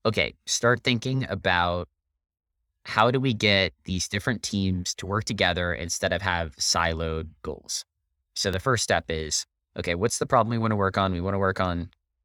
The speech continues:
you know, this problem in growth. Well, let's have a thesis around what area of it that it's going to be. Is it going to be improving conversion? Is it going to be,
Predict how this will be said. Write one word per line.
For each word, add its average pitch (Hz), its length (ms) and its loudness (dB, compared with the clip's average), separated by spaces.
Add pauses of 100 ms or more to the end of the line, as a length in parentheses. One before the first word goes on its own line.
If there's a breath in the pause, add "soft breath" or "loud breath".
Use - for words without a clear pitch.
(300)
you 98 120 -4
know, 85 100 -4
this 101 180 0
problem 120 360 4
in 113 100 2
growth. 87 420 -4 (340)
Well, 98 100 -2
let's 98 160 0
have 120 160 4
a 127 40 -2
thesis 107 400 0
around 87 300 0
what 104 240 0
area 92 580 2 (340)
of 92 160 0
it 85 140 0
that 87 260 2
it's 95 140 -4
going 95 240 0
to - 100 -8
be. 67 220 -12
Is - 100 -4
it 87 80 -6
going 92 280 -4
to 87 100 -6
be 90 320 -2
improving 87 460 -4
conversion? 90 500 -6
Is - 160 -8
it 78 120 -4
going 95 260 0
to 98 100 -2
be, 90 640 0